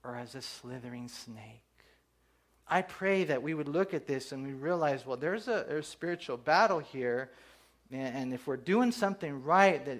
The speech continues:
enemy's gonna accuse and the enemy's gonna confuse. But the cool thing is God will not lose. And so we read in verse thirty, "And when Paul wanted to go in to the people,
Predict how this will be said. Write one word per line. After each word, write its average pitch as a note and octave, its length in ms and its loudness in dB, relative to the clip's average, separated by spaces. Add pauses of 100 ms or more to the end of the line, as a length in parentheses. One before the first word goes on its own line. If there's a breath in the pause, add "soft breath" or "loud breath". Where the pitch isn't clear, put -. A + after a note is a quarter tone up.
(120)
enemy's F#3 380 -2
gonna C3+ 300 -2
accuse G#3 560 -4
and A#2+ 400 -10
the C#3 60 -6
enemy's E3+ 340 -2
gonna C#3 200 -6
confuse. E3 640 -4
But C#3 240 -2 (380 loud breath)
the C3 100 -6
cool D3 240 -4
thing C#3 220 -8
is B2 140 -8
God C#3 340 0
will C3+ 120 -6
not B2 380 -4
lose. C3+ 440 -8
And A#2+ 160 -8
so D#3 140 -6
we C#3+ 100 -2
read C#3+ 180 -6
in C#3 100 -6
verse C3 240 -8
thirty, D#3 380 -2
"And C3 140 -6
when C#3+ 240 -2 (380 loud breath)
Paul D3+ 240 6
wanted D3 300 2
to D3 80 -6
go C#3 260 -2
in F3 280 0
to - 120 -8
the C#3 140 -4
people, C3+ 720 -4